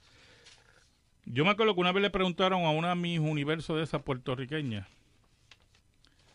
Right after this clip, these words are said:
eh, eh, ¿cómo veía a las otras chicas? Esas preguntas,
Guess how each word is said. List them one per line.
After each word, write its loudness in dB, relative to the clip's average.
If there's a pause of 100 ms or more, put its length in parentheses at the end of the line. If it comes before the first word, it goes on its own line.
(280)
eh, -8 (460)
eh, -18
¿cómo 2
veía 4
a 4
las 2
otras 0
chicas? -6
Esas -10
preguntas, -10